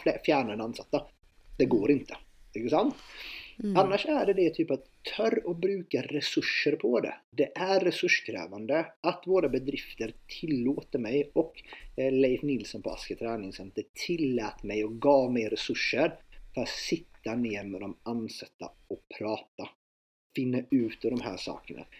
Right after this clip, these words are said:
Speaker 1: Och det är inga stora resurser i sig. Du behöver någon som bryr sig om folk.
Speaker 2: Mm.
Speaker 1: Och så må du kanske ha tre timmar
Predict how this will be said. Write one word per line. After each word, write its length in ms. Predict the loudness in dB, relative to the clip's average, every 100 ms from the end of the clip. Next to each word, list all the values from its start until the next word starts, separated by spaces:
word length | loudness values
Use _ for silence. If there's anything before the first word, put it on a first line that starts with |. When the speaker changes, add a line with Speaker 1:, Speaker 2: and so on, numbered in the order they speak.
| -6
Speaker 1:
Och 80 | 2
det 60 | 4
är 20 |
inga 140 | 4
stora 640 | 4 0 6 6 8 8 8
resurser 520 | 6 2 0 0 0
i 40 |
sig. 260 | 4 6 6
Du 80 | 6
behöver 200 | 4 4
någon 160 | 2
som 200 | 0 -4
bryr 260 | -2 -2 -2
sig 180 | 0 2
om 80 | 4
folk. 380 | 2 0 -4 -18 -20 -20 _ -14
Speaker 2:
Mm. 140 | 0
Speaker 1:
Och 80 | 2
så 80 | 4
må 100 | 4
du 180 | 2 0
kanske 280 | -2 -2 4
ha 480 | 6 8 8 6 -2 0
tre 180 | 2 4
timmar 500 | 2 -2 -2 -2